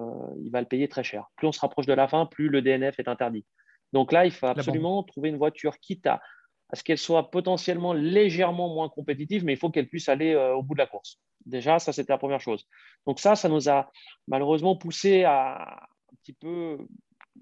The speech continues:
Speaker 1: faire des compromis sur le setup. Et puis ensuite, ben, on avait un gros problème, euh, sur le train arrière, euh, qui se dérobait, qui n'avait pas beaucoup de traction, qui avait beaucoup de dégradation. Donc, euh, automatiquement,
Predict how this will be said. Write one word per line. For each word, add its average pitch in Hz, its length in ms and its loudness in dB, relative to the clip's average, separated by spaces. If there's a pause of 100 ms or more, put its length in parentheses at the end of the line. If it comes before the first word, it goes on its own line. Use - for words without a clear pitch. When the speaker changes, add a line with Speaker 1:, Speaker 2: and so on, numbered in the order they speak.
(200)
Speaker 1:
faire 147 180 -2
des 139 100 -2
compromis 143 380 -6
sur 127 100 -2
le 127 60 -4
setup. 180 420 0
Et 127 60 -8
puis 131 140 -8
ensuite, 143 320 -8
ben, - 120 -4 (340)
on 120 120 -10
avait 131 160 -2
un 127 160 2
gros 127 200 2
problème, 143 460 2
euh, 123 600 0
sur - 180 -6
le 120 60 -4
train 127 200 -6
arrière, 139 360 2 (580)
euh, 64 680 -12
qui 127 160 -8
se 120 40 -8
dérobait, 127 520 2
qui - 120 -6
n'avait 117 100 0
pas 127 140 -2
beaucoup 127 240 -6
de - 40 -18
traction, 156 560 -4
qui 139 100 -2
avait 123 100 4
beaucoup 123 240 -4
de 120 60 -8
dégradation. 127 680 0
Donc, 131 220 -4
euh, 123 80 -2 (600)
automatiquement, 160 1000 2